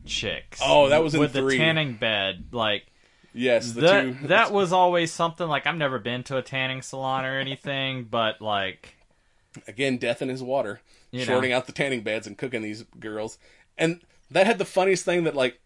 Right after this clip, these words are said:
Speaker 2: it jumps from an overhead shot of both of them burning alive in the tanning beds to an overhead shot of twin coffins at their funeral. <laughs>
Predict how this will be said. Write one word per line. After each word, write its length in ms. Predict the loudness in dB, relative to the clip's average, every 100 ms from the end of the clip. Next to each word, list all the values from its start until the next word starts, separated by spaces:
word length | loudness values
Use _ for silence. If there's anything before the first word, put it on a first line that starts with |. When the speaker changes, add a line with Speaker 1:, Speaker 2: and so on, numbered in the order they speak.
| _ -2
Speaker 2:
it 260 | -2 -2
jumps 520 | -6 0 0 0 -6
from 300 | -8 -4 0
an 180 | 0 0
overhead 460 | -2 0 2 0 0
shot 460 | 0 2 2 -2 _ -20 _ -6
of 220 | -6 0
both 220 | 2 2
of 100 | 2
them 300 | 2 2 2
burning 320 | 2 2 2 2
alive 500 | 2 4 4 0 -4
in 220 | -4 -2 -2
the 120 | -4
tanning 320 | 0 0 2
beds 400 | 0 -2 -6 -10 _ _ _ 0
to 120 | 2
an 120 | 2
overhead 460 | 0 0 2 0 0
shot 480 | 0 4 4 2 -2 _ -20 -6
of 220 | -6 -6
twin 320 | -2 2 2 2
coffins 440 | 2 2 -2 -4
at 120 | -4
their 80 | -6
funeral. 440 | -4 -6 -6 -12 _ _
<laughs> 0 | -4